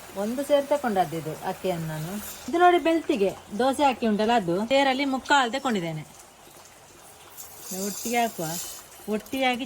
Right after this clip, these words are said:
ಚಂದ ಮಾಡಿ ತೊಳೆದು ನೆನೆ ಇಡ್ಲಿಕ್ಕೆ ಉಂಟು. ಈ ಅಕ್ಕಿಯನ್ನು ತೊಳೆದು ತಂದದ್ದು ನೋಡಿ, ನಾಳೆ ಬೆಳಿಗ್ಗೆ ಆಗುವಾಗ ಸರಿ ಆಗ್ತದೆ. ಅಂದ್ರೆ ಈಗ ರಾತ್ರಿ ನಾನು ನೆನೆ ಇಟ್ಟದ್ದು. ಇದು ನಿನ್ನೆ ತಂದ ಕೆಸುವಿನ ಎಲೆ ನೋಡಿ, ಇದನ್ನು ಚಂದ ಮಾಡಿ ತೊಳೆದು ಇದರ ಒಳಗೆ ಇಟ್ಟಿದ್ದೇನೆ, ಇಲ್ಲದ್ರೆ ಎಂತಾದ್ರೂ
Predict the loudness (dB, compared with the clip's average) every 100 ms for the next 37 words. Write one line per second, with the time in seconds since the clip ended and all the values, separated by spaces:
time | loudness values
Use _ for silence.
0 | 0 0 0 0 0 -2 0 0 0 -2
1 | 0 0 0 0 -2 -4 -4 -4 -6 0
2 | 0 2 0 -2 2 4 4 4 2 4
3 | 2 2 -4 -8 -16 -10 -2 -2 0 0
4 | 2 2 2 2 2 0 0 2 0 0
5 | -2 -2 -4 -10 -16 -8 -2 0 2 2
6 | 2 2 -2 -4 -2 -2 -4 -4 -6 -6
7 | -14 -16 -2 0 0 0 0 0 0 2
8 | 2 2 0 0 0 2 4 4 2 -2
9 | -6 -12 -10 -4 -2 0 0 0 2 2
10 | 2 2 4 6 6 8 8 8 6 4
11 | 0 0 0 2 2 2 2 0 2 4